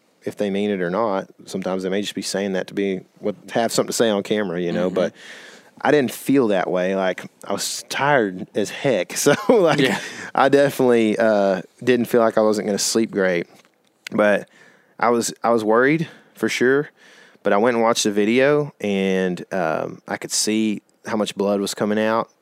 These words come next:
Speaker 1: as he was standing there at eighty-two especially, and how bad he looked like he felt, and that the shot, you know, maybe wasn't quite as bad as I thought.
Speaker 2: Mm-hmm.
Speaker 1: Um, and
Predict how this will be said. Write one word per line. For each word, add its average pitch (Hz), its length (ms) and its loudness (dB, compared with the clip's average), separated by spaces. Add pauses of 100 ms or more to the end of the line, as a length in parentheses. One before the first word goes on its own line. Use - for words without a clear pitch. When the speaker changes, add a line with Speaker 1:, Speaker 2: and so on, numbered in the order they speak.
(160)
Speaker 1:
as 92 140 -6
he 95 80 -4
was 92 80 -4
standing 101 340 -2
there 107 280 -2 (140)
at 90 160 -4 (100)
eighty-two 98 380 -2
especially, 98 540 -6 (640)
and 95 320 0
how 98 160 -2
bad 92 380 0
he 95 140 -4
looked 98 200 -4
like 90 140 -4
he 90 100 -10
felt, 95 480 0
and 90 400 -6
that 92 160 -6
the 92 80 -4
shot, 101 500 -2 (280)
you 101 120 -4
know, 82 400 -4
maybe 98 360 -2
wasn't 90 480 -2
quite 101 420 -6
as 101 80 -4
bad 107 220 -4
as 107 100 -6
I 113 60 -2
thought. 120 380 -2
Speaker 2:
Mm-hmm. - 840 -12
Speaker 1:
Um, 90 400 0 (720)
and 90 720 -2